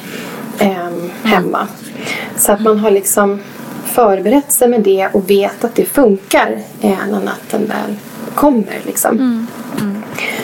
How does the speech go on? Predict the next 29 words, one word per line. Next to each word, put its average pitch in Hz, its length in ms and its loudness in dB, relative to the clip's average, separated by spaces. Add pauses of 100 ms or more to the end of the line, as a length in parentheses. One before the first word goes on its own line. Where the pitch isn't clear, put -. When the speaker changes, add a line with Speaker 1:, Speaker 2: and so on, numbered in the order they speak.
(340)
Speaker 1:
Och 254 100 4
sen 208 200 4
skulle 359 200 4
jag 220 120 2
säga 190 200 0
så 185 120 -6
här 175 160 0
att - 160 -10 (320)
om 330 360 6 (400)
de 180 220 2
har 254 240 4
en 175 160 2
bra 160 240 0
relation 247 580 2 (260)
och 214 160 4
om 269 260 4
det 240 80 2
här 175 260 -2
är, - 180 2 (120)
är 170 240 -6 (440)
bra 294 320 4 (120)
personer 233 720 4 (100)
som 196 380 2
tar 202 140 -2
hand 226 380 4
om 240 100 2
barnet, 226 500 4
älskar 226 460 4
barnet, 208 500 0